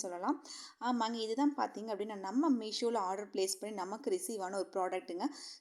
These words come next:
So, ப்ராடக்ட் எப்படி வந்திருக்கு அப்படின்னு சொல்லிட்டு ஓப்பன் பண்ணி பார்த்துடலாம். So, கலர்ஸும் பார்த்தீங்கன்னா, சூப்பரான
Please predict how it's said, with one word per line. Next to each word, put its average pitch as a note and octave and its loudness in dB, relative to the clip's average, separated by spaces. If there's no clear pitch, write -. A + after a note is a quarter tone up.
So, A#3 4
ப்ராடக்ட் A3+ 4
எப்படி F#3 -2
வந்திருக்கு G3 0
அப்படின்னு G3 -4
சொல்லிட்டு F#3+ -2
ஓப்பன் F#3+ -8
பண்ணி F#3+ -6
பார்த்துடலாம். F#3 0
So, A3+ -4
கலர்ஸும் A#3+ 6
பார்த்தீங்கன்னா, G#3+ 0
சூப்பரான G#3+ -4